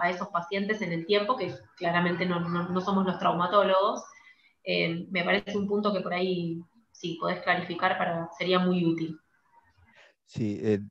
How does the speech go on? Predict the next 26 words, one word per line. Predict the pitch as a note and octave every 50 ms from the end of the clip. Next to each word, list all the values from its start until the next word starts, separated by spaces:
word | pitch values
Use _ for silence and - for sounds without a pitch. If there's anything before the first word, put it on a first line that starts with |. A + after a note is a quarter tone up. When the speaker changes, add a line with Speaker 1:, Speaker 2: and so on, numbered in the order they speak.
| _ _ _
Speaker 2:
bueno, | A2+ A#2 A#2 A2 G#2 G#2
debemos | G2+ G#2+ A2 B2 D3 D#3 D#3+ D3+
decir | C3 A2+ G#2 - - C#3 C#3+ C#3+
que | - - A#2+ A2+ G#2+ G2 F#2+ F2+ E2 - _ _ _ _ _ _ _ _ - _ _ _ _ _ _ _ _ _ _ _ _ _ _ _
protocolos | - G#2 G2+ G2 - G#2 G2+ - A#2+ B2+ C#3 C#3 C3+ B2+
de | A#2 G#2+
manejo | G#2 G2 F#2+ G#2 A2+ A#2 B2 A#2+ - - A#2
y | G2+
guías | G2+ G#2+ A#2 B2 B2+ B2+ B2 B2
para | - G#2+ G2 F#2+ F#2+ F2+ E2+ F2 F2 F#2 - _ _
manejo | G2 F#2+ G2 A2 A2+ - - G#2
del | G2+ F#2+
paciente | - F#2 G2 - - A2 G#2+ G#2 A2
diabético | G#2 G2 F#2+ F#2+ G#2 A2 G#2+ - A#2+ G#2+ G#2+
y | G2
lograr | F#2+ F#2 F#2 G2+ G#2+ G#2+
un | G2+ G2+ G2
buen | G#2 G#2 G#2
control | G2+ G2+ F#2+ F#2 G#2 G#2 G2
metabólico | G2+ F#2+ - F2+ F2+ F#2 G2+ G#2+ A#2 B2 A#2 - - A#2+ G2 - - _ _ _ _ _ _ _ _
tenemos | - F#2 G2 G#2 G#2+ G2+ G#2
múltiples. | A2 B2+ C3 G#2+ E2+ E2 - F2 E2+ - E2 E2+ F2 - - - - - _ _ _ _ _ _ _ _ _ _ _
El, | - G2+ G2+ G2 G2 G2 - -
el | - G2+ G#2 G2+
problema | G2+ G#2+ G#2+ G#2+ A#2 C#3 E3+ E3+ C#3+ A#2+ A#2+
es | C3 C3 - - _